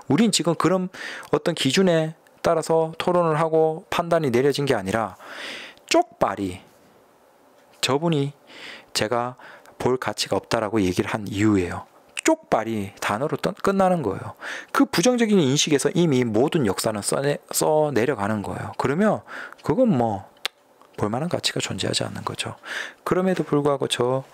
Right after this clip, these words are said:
분에 대해서는 한번 얘기 드리고 싶은 게 이거예요. 저분은, 음, 아마 구십 년대?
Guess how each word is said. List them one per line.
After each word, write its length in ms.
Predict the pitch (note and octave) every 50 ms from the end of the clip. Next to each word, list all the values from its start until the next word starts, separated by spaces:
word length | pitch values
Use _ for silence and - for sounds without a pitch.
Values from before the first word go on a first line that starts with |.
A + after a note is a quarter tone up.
| - - - - - - - - -
분에 220 | - - C#3+ C#3+ B2+
대해서는 360 | A2+ G2+ F#2 - - A2+ A2+
한번 260 | A2+ A2+ G#2+ A2 G#2+
얘기 200 | F#2+ F#2+ F#2+ G#2+
드리고 260 | - - G2 G2+ G2
싶은 280 | F#2+ - - - - G2
게 100 | F#2+ A2
이거예요. 500 | - - A#2+ A#2 A2+ G#2 F#2 F2+ F2+ - - - - - - - _ _ - - - - - - - _ _ _ - _ _ - - - - - - - - - - - - - - - - - -
저분은, 600 | - D#3 E3+ A3+ C#4+ C4+ G#3 D3 C3+ C#3 C#3+ D#3+ - - _ _ _ _ _ _ _ - B2+
음, 520 | A#2+ A2+ A2 A2 G#2+ G#2+ G#2+ G#2 G#2 -
아마 460 | - - D#3+ D#3+ D3 B2+ A#2+ A2+ A2 G#2+ -
구십 240 | - F3 - C#4+ D4
년대? 320 | G3+ A2 F#2+ G#2+ C#3 F#3+